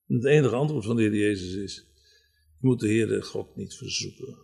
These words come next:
Nou, dat is een moeilijk woord, hoor, verzoeken. Het is al een stuk handiger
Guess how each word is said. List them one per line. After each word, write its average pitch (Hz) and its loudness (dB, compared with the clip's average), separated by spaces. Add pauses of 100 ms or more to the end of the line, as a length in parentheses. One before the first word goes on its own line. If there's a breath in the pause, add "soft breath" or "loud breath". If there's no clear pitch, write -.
(100)
Nou, 123 0
dat 220 6
is 214 6
een 196 8
moeilijk 214 10
woord, 220 12
hoor, 143 12
verzoeken. 135 10 (2750)
Het 160 8
is 185 10
al 196 10
een 175 10
stuk - 4
handiger 170 8